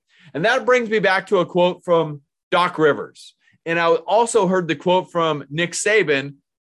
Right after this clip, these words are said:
two very championship caliber coaches within the coaching realm. If you're an average player, you want to be left alone because you want to be able to slide by. If you're a good player,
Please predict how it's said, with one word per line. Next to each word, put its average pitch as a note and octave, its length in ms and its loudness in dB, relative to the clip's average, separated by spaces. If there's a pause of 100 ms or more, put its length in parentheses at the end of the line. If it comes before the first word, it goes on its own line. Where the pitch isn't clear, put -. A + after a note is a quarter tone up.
(140)
two G#3+ 260 0
very E3+ 540 2
championship F#3 720 -4
caliber D#3 800 2 (200)
coaches C#3+ 680 -2 (180)
within D#3+ 260 -2
the D3+ 120 -4
coaching G3 480 0
realm. A#2 400 -4 (480)
If D3 180 -4
you're B3+ 180 4
an A3 80 0
average G3+ 520 0
player, A3+ 540 4 (140)
you F3+ 140 0
want G#3+ 200 4
to F#3+ 60 -2
be E3+ 120 -2
left G3+ 320 0
alone G3+ 360 0
because E3 400 -4
you F#3 160 -4
want G#3+ 260 2
to G3+ 60 -6
be F3 140 0
able F3 160 2
to D3+ 100 -2
slide D3 460 0
by. A2+ 300 -2 (440)
If C#3+ 160 -8
you're A#3 200 4
a F#3+ 40 2
good F#3+ 300 2
player, A3+ 540 4